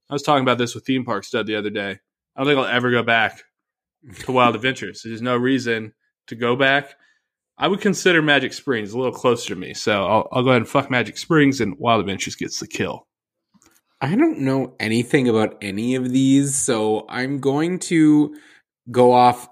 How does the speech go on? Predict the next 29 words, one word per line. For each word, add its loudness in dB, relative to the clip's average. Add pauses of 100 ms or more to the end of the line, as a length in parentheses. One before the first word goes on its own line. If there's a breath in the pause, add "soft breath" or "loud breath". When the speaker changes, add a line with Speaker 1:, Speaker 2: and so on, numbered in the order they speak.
Speaker 2:
again, 0
a -6
very -2
existential -6
thing. -8
Wild 2
Adventures 0
is, -4
is -10
that -2
owned -2
by 0
Herschend? -6 (260)
Speaker 1:
Yeah. -2 (400)
Speaker 2:
So -8
I'm -2
gonna, 2 (280)
I'm -4
gonna 0
marry 4
that 2
so -4
I 0
can -4
get -2
discounts -4
at -12
Dollywood. -6 (680 soft breath)
Uh, 2